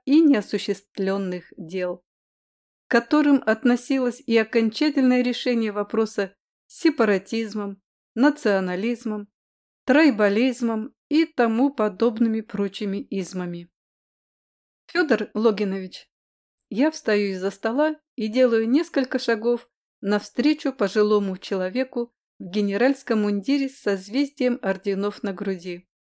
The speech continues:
«Прошу вас, проходите, присаживайтесь».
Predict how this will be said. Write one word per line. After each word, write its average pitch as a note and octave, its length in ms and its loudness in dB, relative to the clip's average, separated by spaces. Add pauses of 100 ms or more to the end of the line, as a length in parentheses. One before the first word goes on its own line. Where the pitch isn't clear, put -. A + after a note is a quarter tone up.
(640)
«Прошу C4+ 400 2
вас, F#3 260 -4 (300)
проходите, D4 560 2
присаживайтесь». F#3 920 -2